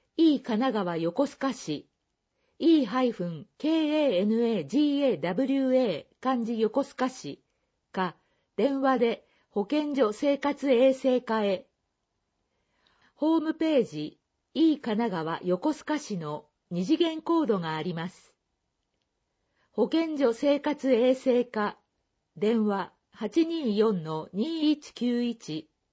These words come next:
十三、のたろんフェア。日時、二月十日土曜日、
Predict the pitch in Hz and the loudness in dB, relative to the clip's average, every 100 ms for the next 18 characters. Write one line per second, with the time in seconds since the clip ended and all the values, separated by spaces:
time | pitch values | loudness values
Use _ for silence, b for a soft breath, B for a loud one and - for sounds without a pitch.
0 | _ _ _ _ _ _ _ _ _ _ | _ _ _ _ _ _ _ _ _ _
1 | _ _ _ _ _ _ - 262 330 320 | _ _ _ _ _ _ -2 4 4 4
2 | - 302 247 135 - _ _ - 170 214 | 0 -2 -2 -4 -10 _ _ -6 -2 0
3 | 320 330 339 294 - 320 240 151 117 - | 2 2 2 0 -2 0 0 -2 -6 -14
4 | _ _ _ _ _ - 311 311 285 190 | _ _ _ _ _ -2 0 4 2 2
5 | 151 143 _ _ _ _ _ 180 233 330 | -6 -10 _ _ _ _ _ -2 0 0
6 | 330 320 302 294 285 269 262 - 196 269 | 0 0 2 2 2 0 0 0 2 4
7 | 320 269 156 160 | 4 2 -2 -8